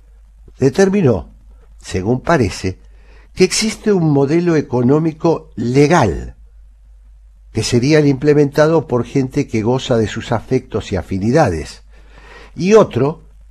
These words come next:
clandestino e ilegítimo, ejercido por los cul-, cultores del supuesto neoliberalismo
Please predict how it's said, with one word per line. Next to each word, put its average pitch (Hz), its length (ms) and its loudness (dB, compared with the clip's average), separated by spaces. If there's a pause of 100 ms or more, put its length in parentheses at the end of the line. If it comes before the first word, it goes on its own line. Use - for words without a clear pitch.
(440)
clandestino 143 1120 0 (200)
e 120 120 0
ilegítimo, 107 880 -2 (720)
ejercido 135 760 -2
por 139 160 0
los 131 120 -2
cul-, 135 340 -8 (200)
cultores 139 760 0 (300)
del 139 280 2
supuesto 170 800 -4 (460)
neoliberalismo 120 1500 0